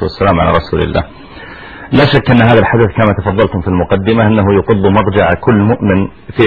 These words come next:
قلبه ولو شيء يسير من الإيمان، ولو شيء يسير من التعظيم لكتاب الله تعالى. ولئن كنا صبرنا في الحقيقة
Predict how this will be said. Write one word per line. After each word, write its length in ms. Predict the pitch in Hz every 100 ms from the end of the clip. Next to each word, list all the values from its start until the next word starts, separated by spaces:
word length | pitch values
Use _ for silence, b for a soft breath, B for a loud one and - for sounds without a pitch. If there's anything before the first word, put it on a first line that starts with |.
| -
قلبه 480 | 117 104 98 95 95
ولو 280 | 101 110 98
شيء 340 | - 107 95
يسير 300 | 92 113 101
من 120 | 92
الإيمان، 500 | 87 87 92 87 101 104
ولو 160 | 101 95
شيء 320 | 113 90 90
يسير 260 | 90 104 95
من 120 | 87
التعظيم 400 | - 85 98 90
لكتاب 360 | - 92 92
الله 300 | 90 90 82 78
تعالى. 300 | 82 76 80 - B B B B B B 120
ولئن 200 | 135 135 139
كنا 180 | 131
صبرنا 400 | 113 127 120 113
في 60 | 95
الحقيقة 500 | 98 101 120 107